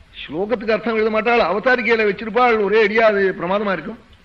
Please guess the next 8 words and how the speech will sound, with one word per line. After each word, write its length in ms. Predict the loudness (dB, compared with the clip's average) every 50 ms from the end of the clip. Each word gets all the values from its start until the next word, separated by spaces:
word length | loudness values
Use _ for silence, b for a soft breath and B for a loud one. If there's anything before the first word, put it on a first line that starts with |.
| -20 -20 -20 -20 -20 -20 -20 _ _ _ _ _ _ _ -20 -20 -20 -20 _ -20 -14
அவன் 160 | -12 -10 -10
அப்படியே 200 | -8 -8 -8 -8
பிரதீக 400 | -8 -8 -8 -6 -8 -8 -6 -4
கிரகணம் 280 | -2 -2 -2 -2 -2
பண்ணிட்டு 280 | -2 -4 -2 0 0 0
அ-, 400 | 0 0 -2 -6 -10 -14 -14 -14 -10
அவதாரிக்கை 460 | -8 -6 -4 0 0 0 0 -2 -4 -4
சொல்லுவாள். 340 | -4 -2 0 0 0 -2